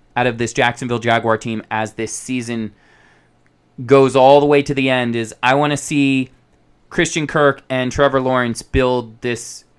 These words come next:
crazy relationship where they figure each other out and, you know, he knows where he's gonna be and they start making progress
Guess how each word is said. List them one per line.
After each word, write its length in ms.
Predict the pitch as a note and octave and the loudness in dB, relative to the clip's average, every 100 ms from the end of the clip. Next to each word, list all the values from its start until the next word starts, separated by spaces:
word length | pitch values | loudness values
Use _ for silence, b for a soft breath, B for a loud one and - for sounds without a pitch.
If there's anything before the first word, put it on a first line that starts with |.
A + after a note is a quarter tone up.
| _ - | _ -6
crazy 380 | D3+ C#3 B2+ | 0 0 0
relationship 920 | B2 B2 B2 - A#2+ - B2+ A#2+ - | -6 -4 -4 -4 -8 -6 -6 -6 -8
where 460 | A#2 A#2+ A#2 A2+ b b b - | -6 -4 0 -2 b b b -8
they 100 | C3 | -6
figure 280 | D#3 C3+ C3+ | -4 -2 -2
each 200 | C3 D3+ | -2 0
other 240 | C3 B2+ | 0 4
out 400 | B2+ C3 B2+ A#2+ - | 6 6 4 0 -6
and, 520 | A#2+ A2+ A2+ A2+ A2+ b b b - | -4 -2 -2 -4 -10 b b b -10
you 120 | A#2+ | -4
know, 140 | A2 | -4
he 160 | G#2 D3 | -2 0
knows 260 | D3 C3+ C3 | 0 0 0
where 140 | C3+ | 0
he's 160 | B2+ - | -2 -2
gonna 180 | B2+ | -2
be 460 | A#2 D3 D#3 D3 D3 | -2 0 2 2 -2
and 160 | C#3 B2+ | -6 -4
they 80 | B2+ | -6
start 300 | - C3 C3 | -2 -2 -2
making 300 | A#2 A#2 G#2+ | -6 -6 0
progress 600 | D3+ C#3 C3 C3 C3 | 4 4 4 2 0